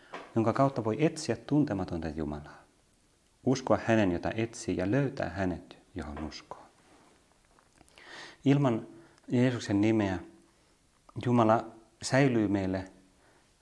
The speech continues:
väistämättä hyvin kaukaisena. Jopa vanhan liiton, eh, pyhät,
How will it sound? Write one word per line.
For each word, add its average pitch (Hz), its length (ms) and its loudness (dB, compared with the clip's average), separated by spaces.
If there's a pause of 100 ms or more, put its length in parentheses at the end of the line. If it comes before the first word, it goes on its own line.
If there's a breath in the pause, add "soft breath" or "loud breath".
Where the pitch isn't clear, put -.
väistämättä 127 360 0
hyvin 123 300 2
kaukaisena. 85 680 -4 (1900 soft breath)
Jopa 139 320 0 (1300 loud breath)
vanhan 113 360 4
liiton, 90 440 0 (160)
eh, 85 400 -8 (160)
pyhät, 95 440 0